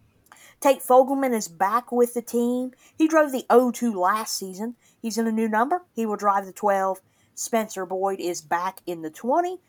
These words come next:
Spencer Boyd has won a race before for the team at Talladega a couple years ago.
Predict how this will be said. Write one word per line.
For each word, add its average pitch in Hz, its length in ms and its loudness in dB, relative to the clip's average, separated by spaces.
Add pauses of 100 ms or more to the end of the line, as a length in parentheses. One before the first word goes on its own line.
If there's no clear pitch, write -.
(180)
Spencer 370 320 0
Boyd 349 420 0
has 214 240 0
won 196 220 -2
a 247 60 4
race 233 320 2
before 202 340 -4
for 180 180 -10
the 170 100 -16
team 240 380 -6 (240)
at 190 140 -6
Talladega 202 520 0
a 196 40 -6
couple 202 240 -4
years 202 280 -8
ago. 202 300 -2